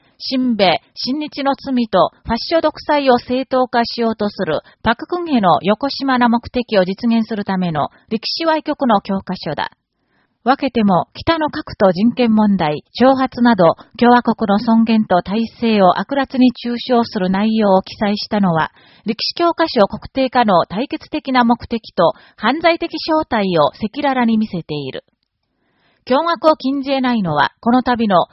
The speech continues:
国定歴史教科書の編纂に、人間のクズに過ぎないチェイスンシル一味が主席だのなんだのと介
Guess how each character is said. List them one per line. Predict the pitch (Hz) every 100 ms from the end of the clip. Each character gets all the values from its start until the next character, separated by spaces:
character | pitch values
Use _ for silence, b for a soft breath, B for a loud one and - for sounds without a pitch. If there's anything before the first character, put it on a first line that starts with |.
| -
国 | 240 -
定 | 349 339
歴 | 294
史 | - -
教 | 320 330
科 | 320
書 | - 254
の | 190
編 | 214 226
纂 | 226 226 208
に、 | 180 160 _ _
人 | 208 262
間 | 285 269
の | 269
ク | -
ズ | 269 208
に | 202
過 | - 226
ぎ | 208
な | 180
い | 170 -
チ | - 240
ェ |
イ | 320
ス | 320
ン | 311
シ | -
ル | 294 277
一 | - 269
味 | 233
が | 185 160 b -
主 | - 359
席 | - 339
だ | 320
の | 240
な | 214 247
ん |
だ | 226 208
の | 185
と | 160 143
介 | 180